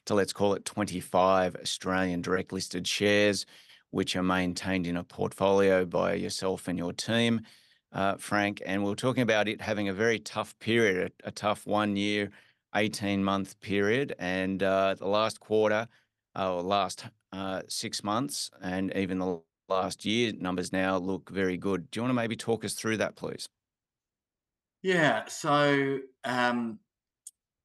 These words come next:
Speaker 2: when you buy shares in a company,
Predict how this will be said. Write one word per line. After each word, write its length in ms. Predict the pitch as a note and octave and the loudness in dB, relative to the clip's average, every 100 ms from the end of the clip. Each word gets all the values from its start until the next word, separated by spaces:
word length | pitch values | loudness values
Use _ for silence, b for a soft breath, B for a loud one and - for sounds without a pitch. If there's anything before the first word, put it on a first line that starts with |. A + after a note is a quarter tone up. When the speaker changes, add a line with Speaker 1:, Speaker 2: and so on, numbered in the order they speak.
| _ | _
Speaker 2:
when 300 | C3 C3+ C3+ | -2 0 2
you 240 | B2 A#2+ G#2+ | 2 0 -2
buy 640 | G#2+ A#2 A2+ A2+ G#2+ F#2+ _ _ _ _ _ _ | 0 2 2 0 -4 -10 _ _ _ _ _ _
shares 320 | - C3 A2+ | 4 4 4
in 100 | A2+ | 0
a 40 | |
company, 760 | G#2+ D#3 D3+ D#3 D3 D3 C#3+ | -2 -4 -4 -4 -2 -2 -4